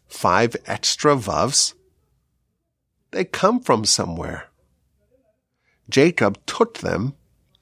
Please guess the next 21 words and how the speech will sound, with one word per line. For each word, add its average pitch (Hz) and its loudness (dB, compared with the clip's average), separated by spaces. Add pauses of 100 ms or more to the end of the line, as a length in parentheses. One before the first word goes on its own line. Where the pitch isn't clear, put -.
(240)
Rashi 90 -2
tells - -6
us. - -4 (600)
Of - -20
course, - -4
<laughs> - -12
Rashi's 113 -2
always 117 0
given 110 -4
us 107 -2
the - -16
simple 143 -2
interpretation. 113 -4 (1300)
And 127 -4
Rashi 131 2
has 104 2
a 95 -4
problem. 135 0 (220)
Why 127 2
is 120 2
Jacob 127 0